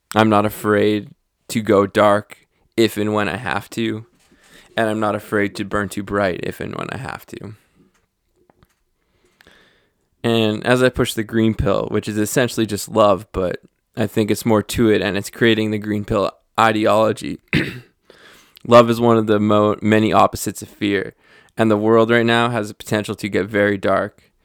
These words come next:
and I hope to bring more light and to combat that and bring more light to the collective consciousness to help usher in this age of Aquarius and help build the new heavens on earth.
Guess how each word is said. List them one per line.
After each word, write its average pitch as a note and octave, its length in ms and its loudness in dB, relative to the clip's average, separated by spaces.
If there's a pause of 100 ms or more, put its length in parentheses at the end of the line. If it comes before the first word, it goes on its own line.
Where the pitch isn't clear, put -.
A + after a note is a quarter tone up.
(240)
and A2 200 0
I G#2+ 100 2
hope A2 420 4 (140)
to - 80 -4
bring G#2 260 -2
more A2 260 4
light G#2+ 460 2
and G2+ 140 -4
to G2+ 80 -10
combat G#2 500 -2
that F#2+ 440 -4 (640)
and G2+ 300 -4
bring G#2+ 220 0
more G#2 160 2
light G#2 240 2
to - 80 -12
the G#2+ 100 -4
collective G2+ 480 -6
consciousness G2 640 -6
to F#2+ 100 -8
help G#2 260 -4
usher G#2+ 360 -2
in G#2 440 -6
this A2+ 420 -6
age G2+ 240 -2
of G2+ 80 -4
Aquarius G2 580 -2
and G#2+ 100 -4
help F#2+ 220 -4
build G2+ 220 -2
the G2+ 60 -6
new G#2 160 -4
heavens G#2 360 -4
on F#2 180 -10
earth. - 260 -10